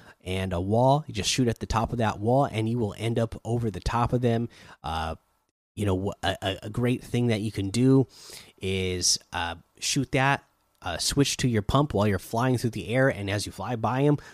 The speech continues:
boom, uh, hit 'em with that pump. Same thing, if they're running out in the open,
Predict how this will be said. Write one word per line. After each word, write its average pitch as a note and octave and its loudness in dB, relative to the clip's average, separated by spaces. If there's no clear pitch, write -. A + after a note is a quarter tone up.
boom, C3 4
uh, E2+ -2
hit A2+ 0
'em A#2+ 4
with A2+ 2
that A#2 2
pump. B2+ 0
Same F3+ 2
thing, E3+ 2
if A#2 0
they're - 0
running D#3 2
out D3 2
in D#3 0
the D3+ 2
open, F3 4